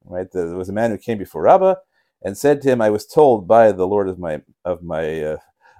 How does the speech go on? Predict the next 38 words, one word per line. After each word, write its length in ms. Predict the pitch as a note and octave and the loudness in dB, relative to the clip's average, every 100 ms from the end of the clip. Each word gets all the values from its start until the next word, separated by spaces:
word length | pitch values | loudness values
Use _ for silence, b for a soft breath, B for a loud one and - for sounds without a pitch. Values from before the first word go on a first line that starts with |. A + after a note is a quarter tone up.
| _ | _
of 160 | F2+ F#2 | -8 -4
my 120 | F2+ | -2
realm, 420 | A2 D#3+ E3+ A2+ | 4 4 4 0
right, 240 | G#2+ G#2 | -4 -4
kill, 260 | - C#3+ C3 - _ | -2 0 0 -6 _
kill, 260 | C#3+ B2 - _ _ | 0 0 0 _ _
kill 140 | C3 A#2+ | -8 -4
somebody 340 | A#2+ A2 G2+ | -4 -2 4
else, 240 | C#3+ E3+ | 4 4
or 120 | F#2+ G2+ | 2 -2
I'll 80 | |
kill 180 | - F#2+ | -2 -6
you. 320 | G2+ G3+ A#3+ - _ _ _ _ - | -2 -2 -4 -10 _ _ _ _ -8
Am 100 | G2 | 0
I 60 | |
allowed?" 260 | G#2+ A2 - | 4 4 2
Im-, 140 | G#2 - | -4 -12
implicit 380 | G2+ G2+ B2 G#2 | -8 -4 -4 0
question, 260 | A#2+ A#2 G2+ | 0 0 0
"Am 60 | |
I 60 | G2+ | 2
allowed 160 | G2+ G2 | 2 0
to 80 | F2+ | -4
do 160 | D3+ | 0
it?" 240 | E3+ D#3+ _ - | 0 -2 _ -6
And 220 | G#2 A2 | -4 0
Rabbah 240 | A#2+ A#2 | 2 2
tells 320 | - A2+ A2 | 0 0 0
it, 160 | G#2 G2 | -4 -2
Rabbah 240 | A2+ C3+ A#2 | 2 2 4
tells 220 | G#2+ G2 | 2 2
him, 60 | |
"You're 80 | F#2+ | 0
not 100 | B2+ | 4
allowed 100 | C3+ | 4
to 80 | C#3 | 4
do 160 | D3+ | 4
it." 140 | D#3 | 2